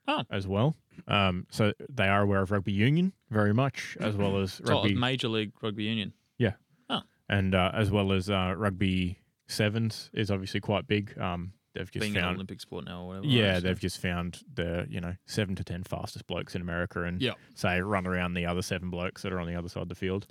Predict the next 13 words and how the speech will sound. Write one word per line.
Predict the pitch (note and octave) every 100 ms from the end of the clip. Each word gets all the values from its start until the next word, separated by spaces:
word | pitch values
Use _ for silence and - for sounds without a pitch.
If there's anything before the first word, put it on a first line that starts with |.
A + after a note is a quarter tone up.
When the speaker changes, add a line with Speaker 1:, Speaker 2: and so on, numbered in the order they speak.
| -
Speaker 1:
Well, | A#2+ G2+
the | G#2+ B2 -
seven | - - B2+
to | A2+
ten | - A2
fastest | - G#2 - -
blokes | G2 F2+
that | F#2+
aren't | F2+ F2
already | E2+ E2
playing | - F#2 E2+
in | E2
the | D#2